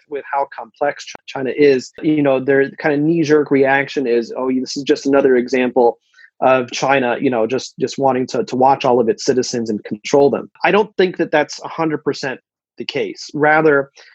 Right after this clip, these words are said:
I think it's important to understand that, that China is such a huge country with limited resources and enforcement agencies with limited experience and limited resources themselves.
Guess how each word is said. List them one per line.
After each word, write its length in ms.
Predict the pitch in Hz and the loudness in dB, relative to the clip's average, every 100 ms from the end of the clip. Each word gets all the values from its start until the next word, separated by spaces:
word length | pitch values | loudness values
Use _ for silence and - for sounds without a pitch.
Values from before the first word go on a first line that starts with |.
| _ 151 | _ -2
I 40 | |
think 160 | 165 160 | 0 2
it's 120 | 156 | 0
important 380 | 151 175 170 165 | 0 0 -2 -2
to 100 | 147 | 0
understand 640 | 135 123 - 143 143 131 | 0 -2 0 2 2 0
that, 140 | 127 107 | -2 -2
that 140 | 135 | -4
China 380 | - 156 147 131 | -2 0 2 0
is 360 | 120 143 127 - | 0 0 0 -2
such 220 | 180 - | -4 -4
a 40 | |
huge 380 | - 202 214 - | -2 2 2 0
country 440 | - 117 - 113 - - | -6 -8 -6 -6 -6 -4
with 180 | 165 - | -4 0
limited 380 | 165 190 175 127 | 0 2 0 0
resources 640 | 127 117 113 - 143 - - - - | 0 0 -4 -6 -8 -10 -16 -20 -10
and 120 | 160 147 | -4 -4
enforcement 680 | 143 - 202 202 180 160 - | -2 2 2 2 0 0 2
agencies 640 | 143 135 135 123 127 123 131 | 0 0 -4 -4 -4 -2 0
with 340 | 135 131 127 | 2 2 -2
limited 440 | - 156 170 156 135 | 0 2 4 4 2
experience 580 | - - 135 135 127 127 | 0 0 2 2 -2 -8
and 120 | 127 | -10
limited 300 | 127 127 113 | -2 0 0
resources 540 | 120 120 117 110 117 | -4 -4 -4 -4 -8
themselves. 560 | - 95 - 110 - | -14 -12 -10 -8 -10